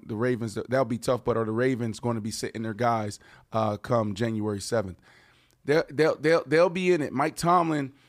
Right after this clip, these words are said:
uh, will be in it. I never forget, a couple years ago, I went to, I took, uh, uh, Mitch Trubisky and, uh,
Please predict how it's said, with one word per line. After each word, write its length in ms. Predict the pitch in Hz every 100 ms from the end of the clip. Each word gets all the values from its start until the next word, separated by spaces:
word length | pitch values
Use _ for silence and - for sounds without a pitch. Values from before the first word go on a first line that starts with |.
| _ -
uh, 160 | 135 135
will 100 | 135
be 120 | 139
in 80 | 127
it. 100 | 120
I 140 | 151 -
never 200 | 165 170
forget, 320 | 143 113 143
a 60 | 139
couple 220 | 147 127
years 260 | 135 143 127
ago, 160 | 127
I 80 | 127
went 260 | 127 135 -
to, 200 | - 127
I 40 |
took, 280 | 120 147 117
uh, 360 | 123 123 110 101 _ -
uh, 140 | 110
Mitch 260 | 123 127 -
Trubisky 580 | 113 123 - 120 117 -
and, 280 | 113 107 104
uh, 280 | 110 107 101